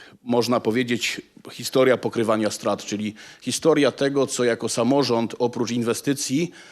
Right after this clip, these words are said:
musimy dołożyć do systemu, żeby on się bilansował, bo, bo tak to należy nazwać. E, i ta historia oczywiście z, też i z przyczyny ilości przyjmowanych pacjentów, e, i, i niewystarczającego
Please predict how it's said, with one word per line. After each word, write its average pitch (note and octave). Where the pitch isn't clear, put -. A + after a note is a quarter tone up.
musimy C3+
dołożyć B2
do A#2
systemu, B2+
żeby A#2+
on A#2
się A2+
bilansował, A2
bo, G2
bo A2+
tak G#2+
to A2+
należy G#2+
nazwać. B2+
E, B2
i F3+
ta F3
historia F3
oczywiście D#3
z, -
też D3
i C3+
z -
przyczyny C#3
ilości C#3+
przyjmowanych B2+
pacjentów, B2+
e, A#2
i, G2
i A#2+
niewystarczającego C3